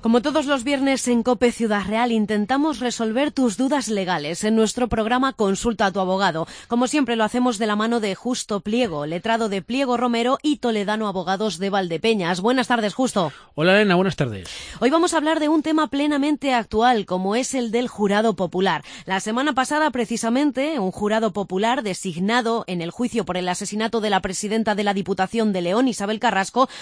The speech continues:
Speaker 1: consideraba culpables de asesinato a las tres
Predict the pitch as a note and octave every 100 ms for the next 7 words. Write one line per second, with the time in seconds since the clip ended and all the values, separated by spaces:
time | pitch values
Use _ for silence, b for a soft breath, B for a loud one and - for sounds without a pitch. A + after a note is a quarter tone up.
0 | B G#3 G3+ - G#3+ A#3+ D4+ D#4 - F#3+
1 | F#3 C4 B3+ A#3 D4 B B D#3 D3+ -
2 | F3 - F#3+ A3 G#3 G#3+ F#3 F#3 F#3 -
3 | -